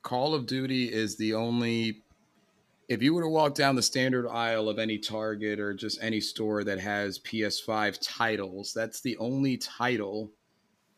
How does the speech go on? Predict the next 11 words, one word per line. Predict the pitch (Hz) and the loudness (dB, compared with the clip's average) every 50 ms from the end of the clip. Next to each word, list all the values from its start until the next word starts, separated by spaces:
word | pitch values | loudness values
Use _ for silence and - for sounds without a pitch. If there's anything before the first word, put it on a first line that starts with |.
| _ _ _ _ _ _ _ - | _ _ _ _ _ _ _ -10
that | - - 113 113 | -4 0 2 4
I | 110 110 107 | 4 4 4
don't, | 104 101 113 117 113 113 - - 107 107 107 - _ _ _ | 4 2 2 2 2 0 -4 -6 -8 -8 -10 -10 _ _ _
that | - 104 107 107 | -4 -2 0 2
I | 104 | 2
haven't | 98 95 113 117 117 98 - | 2 2 0 0 0 -2 -8
purchased. | - - - 120 110 - - 98 - - | -10 -6 -6 -4 -4 -4 -6 -8 -6 -4
I | 104 98 | -6 -4
just | 92 - 123 110 - - 101 - | -2 -2 -2 -2 -2 -8 -6 0
dodged | - 110 107 117 127 127 104 - - - | 0 2 2 4 2 2 0 -2 -8 -10
it. | 87 - | -14 -16